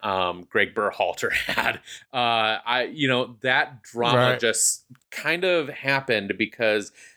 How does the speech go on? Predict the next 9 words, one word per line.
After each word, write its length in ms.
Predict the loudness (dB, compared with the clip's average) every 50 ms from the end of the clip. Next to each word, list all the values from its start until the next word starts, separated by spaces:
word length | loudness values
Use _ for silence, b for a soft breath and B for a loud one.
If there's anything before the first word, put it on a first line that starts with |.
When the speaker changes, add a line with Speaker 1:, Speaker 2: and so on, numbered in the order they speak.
| B _ _
Speaker 1:
there's 240 | 0 0 0 0 0
been 240 | 0 0 0 0 -2
so 580 | -2 -2 0 0 0 2 2 2 2 2 0
much, 720 | 0 -2 0 0 2 2 2 2 0 -2 -4 -4 -4 b b b b b b b _ _ _ _ _ _ _ _ _ _ _ -2
I 100 | 0 0
don't 120 | 2 2
know, 600 | 0 0 0 0 0 0 0 -2 -4 -4 -4 -2 0
uh, 40 |
uh, 60 | 0